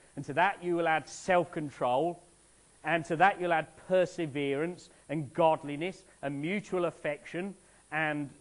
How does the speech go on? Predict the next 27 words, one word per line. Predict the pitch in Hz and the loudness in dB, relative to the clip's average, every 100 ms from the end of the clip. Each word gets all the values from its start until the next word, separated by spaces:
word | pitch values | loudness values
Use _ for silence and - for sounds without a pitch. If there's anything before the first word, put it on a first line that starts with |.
| - 143 | -12 -4
uh, | 147 143 | 0 0
to | 139 160 | -2 -4
mutual | 151 190 - 190 | -2 -4 -2 -2
affection | 175 175 151 - 170 185 - - | -2 -2 -8 -6 -8 -8 -12 -6
you | 151 | -2
will | 156 | 0
add | 156 160 135 - | 2 0 -2 -2
God's | 160 170 165 - | 2 2 0 -4
love, | 156 185 214 160 - - | 0 6 8 6 2 -8
Peter | 156 127 - | -8 -8 -10
says. | 117 110 90 - - - | -10 -8 -10 -16 -20 -10
So | 160 | -4
there's | 170 220 196 - - | 0 0 0 -8 -8
a | 151 | -8
start | - - 196 190 143 156 - - - | -8 0 2 4 2 -2 -8 -16 -10
of | 143 | -6
the | |
kind | 147 - 185 180 | -6 -2 -2 0
of | 170 151 - _ | 0 -2 -8 _
characteristics | - 202 196 175 - 175 190 - 139 - | -8 -2 -2 -4 -2 -2 -2 -4 -14 -10
that | 151 | -8
will | 151 | -6
be | 156 156 - | -6 -8 -6
evident | 208 185 147 147 156 | -4 -2 -4 -6 -4
in | 165 | -6
your | 175 180 185 | -2 -2 2
life, | 202 170 101 | 4 4 2